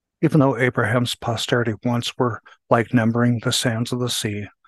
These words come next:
only a remnant or small number will return. This remnant will be overflowing with righteousness as they trust God deeper than they ever have. Yahweh of armies will continue removing the wicked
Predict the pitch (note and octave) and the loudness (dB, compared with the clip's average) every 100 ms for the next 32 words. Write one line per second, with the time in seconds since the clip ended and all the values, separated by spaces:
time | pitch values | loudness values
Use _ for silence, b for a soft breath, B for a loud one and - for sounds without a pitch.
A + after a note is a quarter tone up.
0 | B B - C3 B2 A2 A#2 A#2+ A#2+ A2+ | B B 0 4 6 4 4 4 4 0
1 | - A2+ - - A#2 A2+ B2 A2+ A2 A2 | -4 -2 0 2 2 2 2 0 -2 -6
2 | A#2 A2 A2 - - G#2+ G#2 - _ B | -6 -6 -6 -4 -2 0 -2 -8 _ B
3 | B B - C3+ - C3 B2+ B2+ G#2+ A2+ | B B 2 2 4 4 6 4 2 -2
4 | A#2+ A#2+ A#2+ B2 B2 - B2 A#2+ A#2+ B2 | -2 -2 -2 -4 -4 -2 0 2 2 2
5 | - A2+ A2+ - - B2 G#2+ - - _ | 0 -2 -2 -4 -2 -2 -2 -6 -10 _
6 | b b b - C3 A#2+ - - A#2 - | b b b -2 0 0 0 0 0 -2
7 | - - A2+ A2+ A2 A#2+ - A#2+ B2+ A#2 | -2 0 0 0 -2 -4 -2 -4 -2 0
8 | A2 G#2+ A2+ A2+ G#2+ A#2+ A2 - - _ | -2 -2 -4 -4 -4 -6 -8 -12 -18 _
9 | _ b b _ C3 A2+ B2 A#2+ B2 A2 | _ b b _ 4 4 4 2 2 0
10 | A2 A2 A#2+ A#2+ A2 - A#2+ - - B2 | 0 -2 -4 -4 -4 -2 -2 -2 -2 0
11 | A#2+ A#2 - A#2+ A#2 A#2 C3 C3 C3+ C3+ | 0 0 4 6 4 4 2 2 0 -2
12 | A2 - A2 | -4 -6 -10